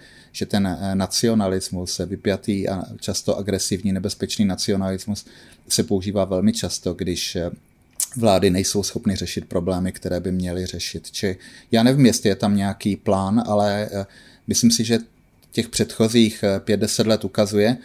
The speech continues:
že ve volbě nástrojů, které Putinův režim používá k tomu, aby se udržel u moci,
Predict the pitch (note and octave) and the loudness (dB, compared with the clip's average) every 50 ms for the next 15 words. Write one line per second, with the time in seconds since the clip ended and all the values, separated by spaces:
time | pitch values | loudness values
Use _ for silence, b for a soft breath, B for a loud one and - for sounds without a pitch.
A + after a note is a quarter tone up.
0 | B B B B B B - A2 G#2+ G#2+ G2 G2 G#2+ G2+ G2+ G#2+ A2 A2 A2 A#2 | B B B B B B -8 0 2 2 4 4 2 2 2 2 0 2 2 2
1 | A2+ A2 G#2 G2+ F#2+ F#2 F#2 F#2 F#2+ G2+ G#2 G2+ G2+ - - - - A2 G2+ F#2+ | 2 2 2 0 0 -2 -6 -6 -2 0 0 0 2 0 -2 -2 -2 -2 0 0
2 | G2 G2+ A#2+ A#2+ - - - G#2 G#2 G2+ - - G2+ - - G#2 G#2+ G2 G#2 G2+ | 2 0 0 -2 -4 -6 -4 -4 -4 -4 -4 -8 -8 -2 0 0 2 2 0 -2
3 | G2 F#2+ - A2 G#2+ - G2+ G2 F#2 G2 G#2+ G2 A2 G#2 G2+ G#2 G2 F#2 E2+ F#2 | -2 0 0 -2 0 0 -2 -2 0 -4 -4 -2 -2 -2 0 0 -2 -2 -2 -4
4 | F#2 - - - G2+ G2+ F#2+ F#2 G2+ G2+ - - - G#2 F2+ G2+ G2+ G2 F#2+ - | -6 -6 -4 -2 0 0 0 0 -2 -2 -2 0 -2 -2 -2 -2 -2 -4 -2 -2
5 | G#2+ G2 G2 G2 - - G2 G2 G2 F#2+ - - G#2 G2 | -4 -2 -2 -4 -4 -2 -2 -2 -2 -2 -2 -4 -4 -6